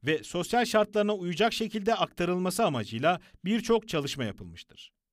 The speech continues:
Bugün yaygın teşkilatı ve uzman ordusuyla,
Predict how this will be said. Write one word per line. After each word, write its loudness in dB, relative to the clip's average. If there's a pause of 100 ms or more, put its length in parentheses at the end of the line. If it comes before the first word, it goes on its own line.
(180)
Bugün -2 (140)
yaygın 2
teşkilatı 2
ve 0
uzman -2
ordusuyla, -8